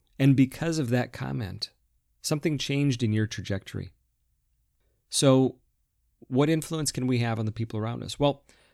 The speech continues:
in talking about motivation, I want to break it into two different pieces. And these are very simple things. Like, again, these are <laughs> not getting up on the soapbox and getting people pumped up.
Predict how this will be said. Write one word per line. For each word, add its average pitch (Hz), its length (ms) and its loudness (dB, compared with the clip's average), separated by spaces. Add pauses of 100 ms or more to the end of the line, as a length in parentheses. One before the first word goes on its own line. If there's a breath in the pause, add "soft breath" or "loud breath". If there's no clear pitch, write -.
(640 soft breath)
in 147 140 6
talking 185 340 0
about 160 240 2
motivation, 104 720 0 (760)
I - 40 -10
want 170 80 -2
to 190 80 -4
break 165 200 2
it 143 80 -2
into 127 260 0 (180)
two 165 420 -2
different 139 360 -2
pieces. - 560 -4 (640)
And 127 80 2
these 165 160 2
are 151 60 4
very 131 260 4
simple 113 360 -2
things. 98 520 -12
Like, 110 180 -4
again, 120 540 4
these 127 260 4
are 113 220 2
<laughs> - 80 -4
not 120 260 -4
getting 123 300 4
up - 160 -6
on 120 100 -2
the 98 80 -2
soapbox 101 680 -8
and 95 120 -2 (320 soft breath)
getting 135 280 6
people 117 260 -2
pumped 104 320 -4
up. 127 260 -4